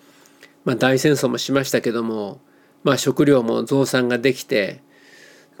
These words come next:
十九世紀的貧困でもなくなって、で、インターネットもできて、交通も便利になって、宇宙にも行くようになって、まあ、世界の人たちが交流するようになったと。だからどんどんどんどん混血も進んだと。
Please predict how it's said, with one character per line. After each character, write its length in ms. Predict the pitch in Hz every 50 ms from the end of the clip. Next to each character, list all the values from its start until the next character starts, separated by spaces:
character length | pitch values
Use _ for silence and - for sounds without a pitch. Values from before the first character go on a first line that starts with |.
| - 139 120
十 220 | 107 131 139 143
九 200 | 139 - 151 143
世 220 | 131 - 151 147 131
紀 60 | 127
的 280 | - 143 135 135 139 127
貧 240 | - 135 135 131
困 200 | - 147 143 139
で 100 | 127 139
も 100 | 127 123
な 160 | 117 117 117 117
く 80 | -
な 140 | 131 131 123
っ 40 | -
て、 360 | - - - 107 107 - -
で、 140 | 117 123 127
イ 80 | 139 143
ン 60 | 139
タ 100 | - 147
ー 20 |
ネ 80 | 143 147
ッ 40 | 135
ト 120 | - - 120
も 120 | 117 117
で 160 | 107 123 127
き 80 | 123 -
て、 80 | -
交 280 | 113 - - - 135 131
通 140 | 131 - 135
も 140 | 135 135 127
便 160 | 131 139 139
利 120 | 131 120
に 60 | 110
な 80 | 117 117
っ 80 | 113 -
て、 320 | - 113 110 104 98 85
宇 140 | 101 139 139
宙 140 | 135 139 135
に 120 | 127 120
も 100 | 113 113
行 100 | 117 113
く 80 | - 139
よ 100 | 139 127
う 40 | 113
に 60 | 107
な 100 | 117 120
っ 60 | -
て、 360 | - - - 76 - - - _ - - - - _ _ _ _ _
ま 120 | - 147 131
あ、 40 | 117
世 160 | - - 147
界 140 | - 139 120
の 60 | 113
人 60 | -
た 120 | 123 113
ち 100 | - -
が 220 | 113 110 107 107 - -
交 220 | - - 135 135
流 140 | 131 139 131
す 160 | - - 143
る 80 | 139 139
よ 60 | 117
う 40 | 107
に 60 | 113
な 100 | 120 123
っ 80 | -
た 120 | - - -
と。 220 | - 113 107 - _ _ _ _ _ _ _ _ _ _ _ -
だ 80 | - 131
か 100 | - 127
ら 80 | 123
ど 160 | 110 123 147 156
ん 60 | 151
ど 120 | 139 131
ん 60 | 123
ど 120 | 123 143 139
ん 60 | 135
ど 140 | 123 120 113
ん 180 | 110 110 - - _ _ _ _ -
混 160 | - 139 131
血 240 | - 143 - - 139
も 100 | 135 123
進 280 | - - - - 151
ん 40 | 143
だ 140 | 135 135 131
と。 260 | - - - - -